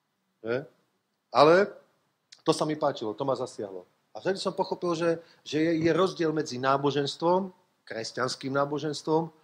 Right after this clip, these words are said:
a je rozdiel medzi kresťanstvom, medzi tým, čo robí Boh. Je to proste niečo úplne iné. Sú to dva svety a nemajú spolu skoro vôbec nič spoločné. Amen? Dobre.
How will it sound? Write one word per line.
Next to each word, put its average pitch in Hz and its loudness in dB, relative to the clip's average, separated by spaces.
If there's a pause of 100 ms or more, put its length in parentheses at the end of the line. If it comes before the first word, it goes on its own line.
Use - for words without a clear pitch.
(180)
a 123 -2
je 120 2
rozdiel 143 0 (160)
medzi 131 -2 (240)
kresťanstvom, - -10
medzi 120 -10
tým, 151 -4
čo 139 0
robí 123 -2
Boh. 101 -8 (580)
Je 139 -2
to 151 -4
proste 156 -6
niečo 156 -4
úplne 156 -2
iné. 143 0
Sú 143 -8
to 147 0
dva 139 0
svety 147 -6 (320)
a 113 -2
nemajú 147 2
spolu 143 0 (340)
skoro - 0
vôbec 131 -2
nič 120 -8
spoločné. 101 -6 (1500)
Amen? 151 0 (500)
Dobre. 127 2